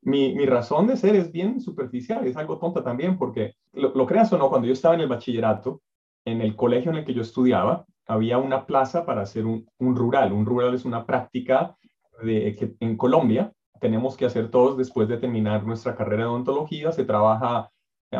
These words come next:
por un año y estás trabajando en un año en una plaza rural o en una plaza urbana. Y en el colegio tenían una plaza urbana donde había un odontólogo. Y este odontólogo era un muchacho joven, había ido a la Universidad Javeriana, donde yo luego me gradué,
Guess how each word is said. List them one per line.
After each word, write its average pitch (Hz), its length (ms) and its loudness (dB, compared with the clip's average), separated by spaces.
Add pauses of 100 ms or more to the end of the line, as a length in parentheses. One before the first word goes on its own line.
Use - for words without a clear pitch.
(120)
por 160 140 4
un 190 100 8
año 147 380 2 (180)
y 117 100 -6
estás 110 180 -8
trabajando 120 380 0
en 123 60 -2
un 120 80 -4
año 117 200 -2
en 113 80 -4
una 110 180 -2
plaza 117 640 -2 (100)
rural 175 500 4
o 156 40 2
en 123 80 0
una 123 160 -4
plaza 127 240 -2
urbana. 127 560 0 (600)
Y 143 220 -8
en 143 100 -2
el 160 120 -4
colegio 165 380 2
tenían 147 260 -4
una 156 160 -6
plaza 165 240 0
urbana 147 300 0
donde 143 220 0
había 110 180 -2
un 123 80 -4
odontólogo. 135 720 -2 (360)
Y 127 220 2
este 127 220 -2
odontólogo 190 800 0 (180)
era 135 240 -4
un 170 220 -4
muchacho 160 480 -8
joven, 131 440 2 (160)
había 120 320 2
ido 143 140 0
a 147 40 0
la 151 80 0
Universidad 110 580 -4
Javeriana, 123 520 -2
donde 98 300 -6 (120)
yo 107 220 0
luego 117 200 -2
me 120 100 -2
gradué, 98 400 -2